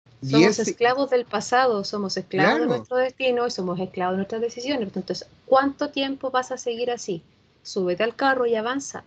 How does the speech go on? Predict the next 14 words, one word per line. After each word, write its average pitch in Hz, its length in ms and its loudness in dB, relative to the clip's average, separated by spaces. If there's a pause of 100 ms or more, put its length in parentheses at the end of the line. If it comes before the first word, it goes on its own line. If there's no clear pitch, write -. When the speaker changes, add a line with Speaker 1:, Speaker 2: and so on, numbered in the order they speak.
(420)
Speaker 2:
Deja 196 480 -2
de 220 160 0
mirar 202 340 0 (160)
atrás 226 580 -4 (840)
y 214 100 4
asume 208 380 2
Speaker 1:
Ujú. 214 60 2
Speaker 2:
el - 60 -16
costo 196 360 0
de 202 120 0
tus 226 240 0
actos, - 460 -10 (140)
pero 185 160 2
avanza, 269 380 -2